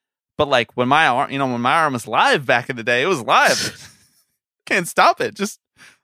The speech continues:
Speaker 1: I'm max effort all the time.
Speaker 2: Fire one, let it loose.
Speaker 1: Fire one, and you look out in the front row.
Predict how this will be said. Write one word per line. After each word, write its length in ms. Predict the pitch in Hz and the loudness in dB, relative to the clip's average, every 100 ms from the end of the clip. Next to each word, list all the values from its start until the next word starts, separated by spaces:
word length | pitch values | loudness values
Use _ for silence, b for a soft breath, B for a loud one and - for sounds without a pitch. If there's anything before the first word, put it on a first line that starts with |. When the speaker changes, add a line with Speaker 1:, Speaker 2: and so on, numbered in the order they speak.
| _ _ | _ _
Speaker 1:
I'm 160 | 190 180 | -2 2
max 260 | 180 - | 0 2
effort 320 | 214 262 190 | 0 0 0
all 200 | 117 156 147 | 2 0 -2
the 80 | |
time. 260 | 147 185 277 | -2 0 2
Speaker 2:
Fire 180 | 123 113 | 4 4
one, 280 | 104 98 - _ _ _ | 4 0 -8 _ _ _
let 140 | 92 104 | -4 -4
it 60 | |
loose. 560 | 90 90 135 90 - - 151 | -2 2 2 2 -6 -10 -6
Speaker 1:
Fire 280 | 156 160 | 0 2
one, 180 | 156 151 | 2 0
and 120 | 143 | -2
you 240 | 120 107 98 | -6 -10 -4
look 180 | 127 175 | -2 2
out 140 | 214 | 2
in 80 | 202 | 2
the 80 | 151 | -2
front 240 | - 180 | -2 -2
row. 360 | 160 214 165 107 | 0 0 -2 -4